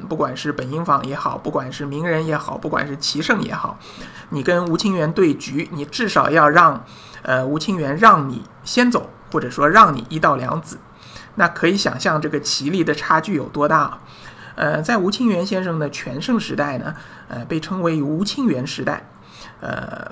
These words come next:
到后来呢，就是跟他下棋的人几乎已经没有了，就是当时有一个叫，称为十番棋啊，就是下十局棋，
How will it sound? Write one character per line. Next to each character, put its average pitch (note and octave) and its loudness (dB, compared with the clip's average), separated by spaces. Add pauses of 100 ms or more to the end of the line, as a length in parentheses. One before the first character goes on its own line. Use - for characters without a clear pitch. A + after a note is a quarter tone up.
(140)
到 F#3+ 4
后 C4 2
来 C3 -2
呢， C3+ -4
就 C#3+ -8
是 C#3+ -8
跟 E3 -4
他 F3 2
下 F#3 0
棋 D3+ -6
的 D3+ 4
人 C3 -4
几 - -4
乎 G#3 -4
已 G3 -2
经 D3+ -4
没 D3+ -4
有 D3 -2
了， - -10 (120)
就 D3 -6
是 D3+ -8
当 F3+ 2
时 F#3 -2
有 C3 -2
一 - -10
个 D#3 -4
叫， D#3 -2
称 E3 -6
为 D3 -2
十 D3+ -6
番 F#3+ 0
棋 G3 -6
啊， C#3+ -6 (240)
就 C#3+ -4
是 - -10
下 D#3+ -2
十 D3+ -8
局 D#3+ -4
棋， C#3+ -6